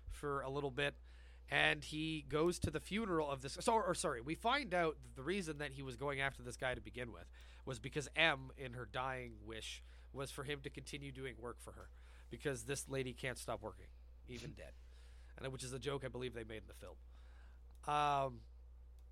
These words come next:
Speaker 1: so, uh, Moneypenny and, and Q reluctantly help him. Um, and he goes to Rome to attend this guy's funeral. Uh, and <laughs> he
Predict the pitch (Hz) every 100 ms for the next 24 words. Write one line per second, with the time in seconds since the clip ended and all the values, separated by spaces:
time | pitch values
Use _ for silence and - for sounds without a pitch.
0 | - - - - 185 160 151 147 170 160
1 | 196 190 175 175 165 139 131 131 - 160
2 | 151 139 139 139 127 156 127 127 120 110
3 | 107 107 - - - - - - - 135
4 | 131 127 123 117 - - - - 131 131
5 | 165 165 165 135 139 139 127 - 139 123
6 | 123 135 131 127 127 113 - 131 113 110
7 | - - - - - - - - - 127
8 | 127 127 123 120 - - 139 143 135 -
9 | 233 - 262